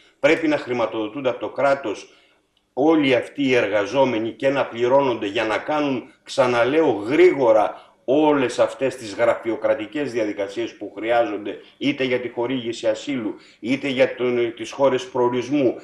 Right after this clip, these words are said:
είτε εκεί που είναι να πάνε οι άνθρωποι αυτοί, και ξαναλέω, και με μεταφραστές,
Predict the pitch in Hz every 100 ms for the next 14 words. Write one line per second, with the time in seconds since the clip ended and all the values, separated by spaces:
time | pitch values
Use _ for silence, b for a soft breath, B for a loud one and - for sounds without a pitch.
0 | B 294 311 277 - 294 - 269 127 110
1 | 101 - 117 139 151 117 117 - 113 104
2 | 95 92 - 147 165 - B B - 135
3 | - - 123 127 143 143 107 - 127 151
4 | 151 147 - 131 143 - 165 151